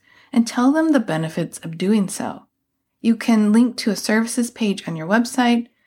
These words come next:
a Google Doc, a document on your Facebook business page,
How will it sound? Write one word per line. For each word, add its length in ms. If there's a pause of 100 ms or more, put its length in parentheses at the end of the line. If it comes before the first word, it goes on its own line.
(280)
a 80
Google 320
Doc, 440 (320)
a 60
document 580
on 200
your 160
Facebook 580
business 340
page, 380